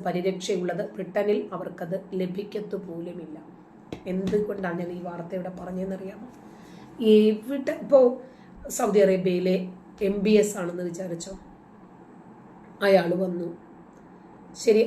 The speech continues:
അതെന്തിനാ എൻ്റെ വണ്ടി ഇവിടെ പിടിച്ചിട്ടത്? അതെ, പാർക്ക് ചെയ്തതിനോ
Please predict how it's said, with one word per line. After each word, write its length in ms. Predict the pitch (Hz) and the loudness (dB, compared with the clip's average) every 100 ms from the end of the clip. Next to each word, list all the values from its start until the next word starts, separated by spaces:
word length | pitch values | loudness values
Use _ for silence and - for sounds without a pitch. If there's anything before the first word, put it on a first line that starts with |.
| 220 | 2
അതെന്തിനാ 320 | 226 226 233 226 | 2 2 0 2
എൻ്റെ 160 | 214 220 | 0 0
വണ്ടി 300 | 220 214 226 214 208 208 | 0 0 0 0 0 0
ഇവിടെ 240 | 196 208 208 214 - - - - - - - - - | 2 4 2 0 -8 -18 -20 -20 -20 -20 -20 -20 0
പിടിച്ചിട്ടത്? 560 | 196 196 240 - 202 208 208 - - - - | 2 2 2 0 0 -2 -4 -14 -20 -20 -18
അതെ, 160 | 170 175 170 - - - - - - - - - - - - - - 220 | -12 -10 -10 -14 -20 -20 -20 -20 -20 -20 -20 -20 -20 -20 -20 -20 -4 2
പാർക്ക് 320 | 208 208 233 - | 2 2 -4 -4
ചെയ്തതിനോ 460 | 196 185 175 175 | -2 -2 -2 -2